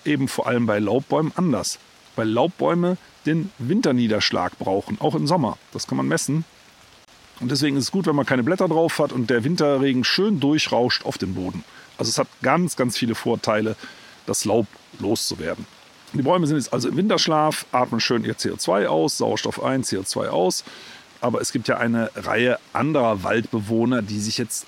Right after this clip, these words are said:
auch auf den Winter vorbereiten. Ne? Wir waren jetzt die ganze Zeit bei den Bäumen.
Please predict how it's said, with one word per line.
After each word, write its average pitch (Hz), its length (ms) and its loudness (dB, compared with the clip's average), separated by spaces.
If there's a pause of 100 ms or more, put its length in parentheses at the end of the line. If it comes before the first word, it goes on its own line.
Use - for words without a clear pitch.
(140)
auch - 380 -2 (160)
auf - 160 -6
den 90 220 -6
Winter 90 240 -8
vorbereiten. - 680 -10 (400)
Ne? 147 220 -2
Wir 92 100 -4
waren 101 100 -2
jetzt - 180 -6
die 101 120 -6
ganze 107 240 -2
Zeit - 60 -6
bei 92 60 -4
den 92 140 -8
Bäumen. 143 320 0